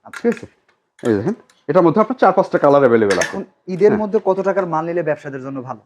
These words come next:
Speaker 2: আপনি ব্যবসায়ী তো ঈদের সময় ভাই, আপনি যত টাকার মাল উঠাবেন তত বেশি বিক্রি হবে, কারণ
Speaker 1: আচ্ছা।
Speaker 2: ওটার তো লিমিট নাই। এখন যারা ব্যবসা নতুন শুরু করতে চাচ্ছেন, তারা চাইলে যে আমি একটা কার্টুন দেখাইলাম বারো হাজার টাকা বা তেরো হাজার পাঁচশো টাকা, এরকম একটা কার্টুন নিয়েও কিন্তু ব্যবসা শুরু করতে পারেন।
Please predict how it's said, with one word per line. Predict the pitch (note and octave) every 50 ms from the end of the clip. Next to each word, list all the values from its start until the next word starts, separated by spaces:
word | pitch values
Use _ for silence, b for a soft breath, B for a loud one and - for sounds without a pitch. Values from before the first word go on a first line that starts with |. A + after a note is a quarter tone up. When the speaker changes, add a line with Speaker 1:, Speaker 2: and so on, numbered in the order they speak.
| _ _ _
Speaker 2:
আপনি | A2 B2 - - G#3
ব্যবসায়ী | G#3+ F3+ B2 A2 C#3+ C#3 - - - C#3+ C#3
তো | F#3
ঈদের | D#3 C#3 B2+ D3
সময় | - - F3 E3+ E3
ভাই, | F3 F#3
আপনি | F3+ E3+ E3+ F3+
যত | B2 D3+ D#3+ -
টাকার | - F3+ E3+ - F3+ E3+
মাল | F3 D#3 E3 D#3+
উঠাবেন | D#3 G3+ A3 C#4+ B3
তত | A#3 G3 D3 E3+
বেশি | D3 C#3+ - -
বিক্রি | D3+ C#3 C3 - A#2 A#2
হবে, | G#2+ G2 E2+ -
কারণ | - _ _ _ - - F3 F#3
Speaker 1:
আচ্ছা। | - D#3+
Speaker 2:
ওটার | F3 A3+ A3 G#3+ -
তো | G#3+
লিমিট | F#3+ F3 E3+ F3 E3 D#3 -
নাই। | B2 A#2
এখন | B2 - F3+ F3
যারা | C#3+ D3+ C#3 E3 F3 D#3
ব্যবসা | E3 D3+ - - G3
নতুন | F#3 F3 F3 G3
শুরু | F#3 - - G3+ G3+
করতে | G3+ G3 F3+ - D3+
চাচ্ছেন, | D3 B2+ A#2 - - G#3+ A3+ B B B B B B
তারা | - E3 F3+
চাইলে | F3+ G3 F3+ E3 E3+ E3+
যে | E3+ F3+
আমি | E3+ F3
একটা | F3 F3 - E3+
কার্টুন | - - D#3 D3 - E3 F3
দেখাইলাম | E3 D#3 D#3 D3 C#3 D3 E3+ F3
বারো | D#3 E3 D#3 C#3
হাজার | C3+ C#3 C#3 C3+ -
টাকা | C#3 A#2+ C#3
বা | B2+ C3+
তেরো | C3 - D3 C3+ B2
হাজার | C3 C3+ D3
পাঁচশো | - C3+ C3 - D3
টাকা, | C3+ B2+ B2 B2+ b b b b b -
এরকম | D#3+ E3 F3 F3
একটা | E3+ D#3+ - -
কার্টুন | - - C#3+ - F3+ F#3
নিয়েও | F#3 F3+ F#3+ G3+
কিন্তু | G3 G#3 G#3 C#4
ব্যবসা | G#3 E3 C#3 - F3+
শুরু | E3+ - B3 A#3+
করতে | G#3 G3+ E3 - C#3
পারেন। | A#2+ F#2+ E2+